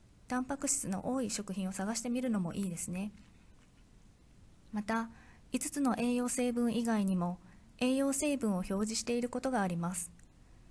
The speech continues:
例えば、カルシウムといったミネラル、食物繊維やビタミン類です。今回のA子さんとB子さんは、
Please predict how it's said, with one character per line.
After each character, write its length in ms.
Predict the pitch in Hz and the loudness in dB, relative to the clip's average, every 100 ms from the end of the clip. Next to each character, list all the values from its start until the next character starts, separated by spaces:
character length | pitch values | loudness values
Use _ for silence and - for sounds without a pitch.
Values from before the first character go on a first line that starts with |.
| - - - - | -20 -20 -20 -4
例 280 | 220 277 269 | 0 2 2
え 40 | |
ば、 260 | 190 180 180 - - - | 2 -2 -4 -16 -16 -4
カ 120 | 233 | 0
ル 100 | 254 | 2
シ 160 | - 285 | 2 2
ウ 80 | |
ム 240 | 247 180 - | 2 0 -2
と 120 | 190 | -2
い 60 | 190 | -2
っ 40 | |
た 140 | 190 214 | 0 0
ミ 120 | 233 | 2
ネ 140 | 247 | 2
ラ 120 | 214 185 | 2 2
ル、 220 | 165 - - - - - - - - | -2 -6 -16 -20 -20 -20 -20 -20 -12
食 260 | - 233 262 | -6 -2 0
物 120 | 269 | 0
繊 340 | - 285 277 240 | 0 0 2 4
維 20 | |
や 120 | 180 | 2
ビ 120 | 180 | 0
タ 100 | 214 | 0
ミ 180 | 220 247 | 2 2
ン 60 | 254 | 2
類 180 | 208 170 | 2 0
で 120 | 175 | -2
す。 180 | - - - - - - - - - - - - | -2 -6 -16 -20 -20 -20 -20 -20 -20 -20 -20 -6
今 220 | 302 285 | -2 0
回 200 | 269 220 | 2 2
の 100 | 196 | 2
A 160 | - 262 | 2 -2
子 120 | 247 | -2
さ 160 | - 190 | -2 0
ん 60 | |
と 100 | 180 | -2
B 200 | 170 233 | -2 -2
子 120 | 226 190 | -2 -4
さ 160 | 180 | -4
ん 100 | 175 | -4
は、 220 | 170 170 | -4 -4